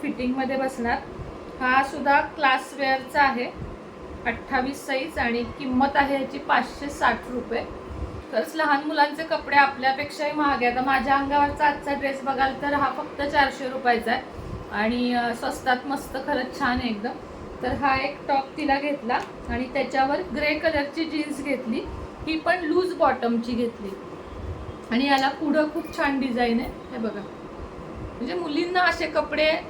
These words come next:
लहान मुली असेपर्यंतच घालता येतं. हल्ली तर मोठ्या मुली पण असं घालतात, पण लहान मुलींना घातलेलं मला खूप आवडतं.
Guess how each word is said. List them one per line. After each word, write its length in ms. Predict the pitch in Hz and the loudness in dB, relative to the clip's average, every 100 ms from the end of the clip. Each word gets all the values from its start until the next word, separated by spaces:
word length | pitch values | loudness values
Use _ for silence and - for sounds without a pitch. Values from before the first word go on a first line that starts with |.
| - | -2
लहान 280 | 302 302 302 | 2 2 0
मुली 300 | 311 285 311 | -2 2 2
असेपर्यंतच 720 | 302 302 302 294 294 302 302 | 2 0 2 2 2 0 4
घालता 320 | 294 254 254 | 2 2 0
येतं. 200 | 247 285 | 0 0
हल्ली 260 | 285 247 - | 0 -2 0
तर 100 | 320 | 2
मोठ्या 360 | 330 311 311 311 | 4 2 2 -2
मुली 220 | 330 330 | 0 0
पण 160 | 349 | 4
असं 260 | 349 320 311 | 4 2 0
घालतात, 400 | 302 254 254 269 - - - - | 2 2 2 2 0 -10 -12 -10
पण 100 | 285 | -6
लहान 260 | 294 285 285 | -2 0 0
मुलींना 400 | 302 294 294 294 | -4 -6 -2 0
घातलेलं 480 | 302 294 240 254 285 | 0 -2 -4 -4 0
मला 240 | 277 269 277 | 4 4 2
खूप 180 | 330 311 | -2 2
आवडतं. 360 | 262 240 240 | 2 2 0